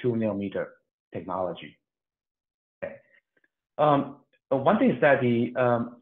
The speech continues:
as a weak advanced technology actually becomes the,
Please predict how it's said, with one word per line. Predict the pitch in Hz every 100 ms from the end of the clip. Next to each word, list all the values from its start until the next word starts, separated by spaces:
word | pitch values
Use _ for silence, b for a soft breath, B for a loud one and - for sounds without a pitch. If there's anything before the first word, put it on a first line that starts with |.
| _ _ _ _ _ _ _
as | 135 127
a | 139
weak | 123 160 - -
advanced | 113 135 139 117 -
technology | 117 113 120 135 123 95
actually | - 123 127 113
becomes | 110 104 - 117 113 110 107 _
the, | 107 101 98 98